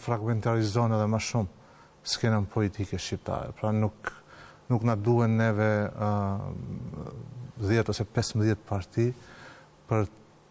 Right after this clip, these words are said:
tre ide politike kryesore, e Majta e Djatha ose e Qendrës Liberale. Ë, nëse lidhemi për ide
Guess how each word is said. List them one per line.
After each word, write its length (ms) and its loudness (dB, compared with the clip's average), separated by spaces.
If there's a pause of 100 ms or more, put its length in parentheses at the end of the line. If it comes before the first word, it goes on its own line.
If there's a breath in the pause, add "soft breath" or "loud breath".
tre 300 2 (100)
ide 320 2
politike 720 0
kryesore, 600 0 (420 loud breath)
e 80 0
Majta 400 0
e 80 -6
Djatha 560 -2
ose 240 -8
e 80 -8
Qendrës 560 -6
Liberale. 540 -6 (840 loud breath)
Ë, 140 -4 (500)
nëse 220 0
lidhemi 480 6
për 140 4
ide 240 2